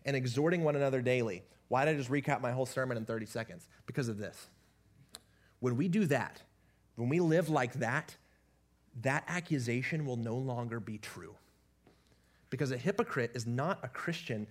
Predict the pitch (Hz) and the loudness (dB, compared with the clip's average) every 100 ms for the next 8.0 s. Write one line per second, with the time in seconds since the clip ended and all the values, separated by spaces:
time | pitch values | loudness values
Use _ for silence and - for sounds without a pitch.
0 | - - - - 123 78 - - _ _ | -12 -14 -8 -4 -4 -6 -14 -20 _ _
1 | _ _ - 143 185 - 165 170 143 113 | _ _ -4 0 0 0 -2 -2 -2 -4
2 | - 117 139 143 117 113 120 - 135 - | -4 -2 0 0 -2 -4 -4 -2 -4 -4
3 | - - - - - 127 - - 131 117 | -12 -12 -6 -6 -4 -6 -8 -10 -8 -8
4 | 123 117 101 98 131 120 101 90 82 92 | -10 -12 -14 -12 -8 -6 -8 -10 -14 -12
5 | 92 92 - - _ _ _ _ _ - | -12 -12 -14 -20 _ _ _ _ _ -20
6 | - _ _ _ - - - 139 131 123 | -20 _ _ _ -20 -20 -8 -2 0 2
7 | 185 131 - - 156 165 190 196 196 | 2 0 -4 -4 0 2 4 4 2